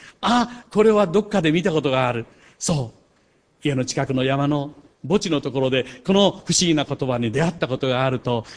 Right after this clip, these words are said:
この御言葉を思い出したそうですけど、大勢の人たちが、このイエス様の招きに導かれてキリストに出会いました。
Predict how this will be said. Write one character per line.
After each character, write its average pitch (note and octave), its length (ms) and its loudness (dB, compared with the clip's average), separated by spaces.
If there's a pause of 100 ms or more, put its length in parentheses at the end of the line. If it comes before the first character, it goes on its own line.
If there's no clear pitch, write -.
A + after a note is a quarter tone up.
(100)
こ C#3 60 -2
の B2+ 100 0
御 B2 80 0
言 B2 240 -2
葉 B2+ 80 0
を B2+ 80 2
思 C#3+ 180 0
い C#3+ 40 0
出 D3 120 -2
し - 80 -10
た A#2+ 100 -4
そ C#3+ 180 -2
う - 20 -4
で C3+ 100 -6
す - 100 -8
け B2 80 -8
ど、 C3+ 140 -8 (340)
大 C4+ 200 2
勢 D#4+ 160 2
の G#3+ 100 0
人 - 100 -2
た C#3+ 120 -2
ち C#3+ 120 -4
が、 C3 220 0 (360)
こ E3+ 80 2
の E3+ 140 4
イ D#3 120 0
エ D#3 80 4
ス - 80 -10
様 C#3+ 180 2
の B2+ 100 2
招 D3 320 2
き D3+ 80 0
に D3 140 4
導 C#3 380 0
か C#3+ 100 -4
れ C3 120 0
て B2 160 -4
キ - 120 -6
リ C#3 100 2
ス - 80 -8
ト C#3+ 100 0
に C3 120 2
出 B2 140 0
会 A#2+ 120 2
い - 20 -2
ま A#2 120 -2
し - 60 -10
た。 - 120 -20